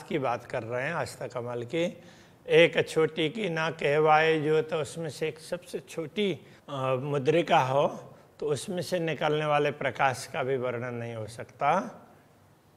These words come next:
अरस जिमी आकाश में हो जात सबे उ-, उद्योत, तो वो भी पू-, उसका प्रकाश भी केवल उस पर दृष्टि पड़ती है ना, तो उसी का प्रकाश सब, सर्वत्र छाया हुआ ऐसा लगता है।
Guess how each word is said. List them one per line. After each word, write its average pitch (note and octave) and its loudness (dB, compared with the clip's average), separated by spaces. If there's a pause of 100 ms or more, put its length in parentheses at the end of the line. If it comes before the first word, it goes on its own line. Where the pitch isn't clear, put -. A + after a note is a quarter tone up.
(540)
अरस D#3+ 4
जिमी D3+ 0
आकाश D3+ 2
में D#3 0
हो D3+ 4
जात D3 4
सबे D#3+ 0
उ-, D#3 0
उद्योत, D#3 2 (400)
तो D#3+ -4
वो D#3 2
भी E3 0
पू-, F3 -4
उसका D3+ -2
प्रकाश D#3+ -4
भी D#3+ 2 (580)
केवल E3+ 2
उस D3+ 2
पर E3+ 2
दृष्टि D3+ -4
पड़ती F3 0
है A3 0
ना, G#3 0
तो E3+ 2
उसी E3 0
का F3+ -4
प्रकाश D#3 -4
सब, - -10
सर्वत्र D#3 -2
छाया C#3+ -2
हुआ C#3 -4 (100)
ऐसा D3 -6
लगता A2 -12
है। - -20